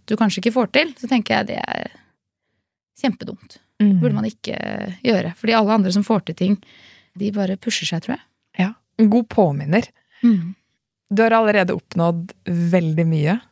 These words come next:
Speaker 1: Mm.
Speaker 2: Hvor ser vi Mariannes fotspor de neste årene?
Speaker 1: Hmm.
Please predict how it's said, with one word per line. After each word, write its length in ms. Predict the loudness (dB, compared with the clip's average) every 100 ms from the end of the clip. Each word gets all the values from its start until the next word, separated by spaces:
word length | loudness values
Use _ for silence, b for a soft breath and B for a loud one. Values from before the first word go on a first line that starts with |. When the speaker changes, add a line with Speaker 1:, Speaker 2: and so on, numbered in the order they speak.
| 0
Speaker 1:
Mm. 260 | 0 0 -6 _
Speaker 2:
Hvor 480 | 2 4 6 6 4 0 -4 _ -10
ser 280 | 0 0
vi 80 | 2
Mariannes 840 | 2 4 2 2 2 2 2 0 -4 _ _ -20 -20 -14
fotspor 880 | -2 0 0 -4 -12 -4 0 0 -2 _ _ _ -4
de 100 | -2
neste 280 | -2 -4 -6
årene? 240 | -6 -10 _ _ _ _ 0
Speaker 1:
Hmm. 200 | 2 2